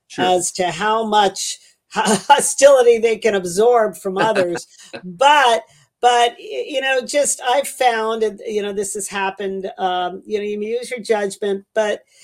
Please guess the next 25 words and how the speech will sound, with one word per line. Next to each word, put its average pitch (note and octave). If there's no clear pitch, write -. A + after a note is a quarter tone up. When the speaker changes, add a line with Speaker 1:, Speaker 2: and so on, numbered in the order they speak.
Speaker 2:
you A3+
know, A3+
when A3+
you're A3+
talking E4
to A#3+
somebody, G#3
I've F#3
said G3+
this F#3
many F#3
times, F3+
uh, E3+
to -
groups, F#3
uh, G3+
who B3
implicitly A#3+
trusts -
you. E3
Maybe G#3
it's F#3+
a F#3
neighbor F#3+
or, F3